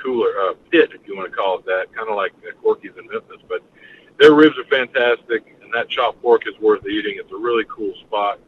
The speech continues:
Anybody cruising through Hot Springs, I would tell them to go to McClard's. It's a,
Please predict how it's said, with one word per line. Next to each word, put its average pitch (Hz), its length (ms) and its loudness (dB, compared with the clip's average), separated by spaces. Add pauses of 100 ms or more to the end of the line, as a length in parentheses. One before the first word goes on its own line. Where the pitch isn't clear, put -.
(280)
Anybody 123 340 2
cruising 110 380 -4
through 104 140 -8
Hot 104 240 -2
Springs, 104 420 -6
I 101 80 -2
would 95 180 -6
tell 107 100 -6
them 95 120 -10
to 95 60 -16
go 98 220 -4
to - 80 -18
McClard's. 92 560 -2
It's - 180 -18
a, 85 100 -14